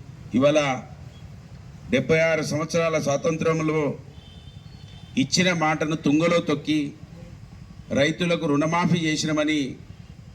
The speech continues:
రైతు బంధు కాదు రైతు భరోసా అని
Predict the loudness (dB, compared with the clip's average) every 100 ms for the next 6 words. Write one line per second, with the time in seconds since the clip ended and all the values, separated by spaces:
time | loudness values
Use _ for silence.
0 | -18 -18 -18 -14 -4 0 2 2 2 2
1 | 2 -4 -16 -16 -8 0 0 2 2 4
2 | 4 4 2 0 0 0 0 2 4 4
3 | 4 2 2 2 -2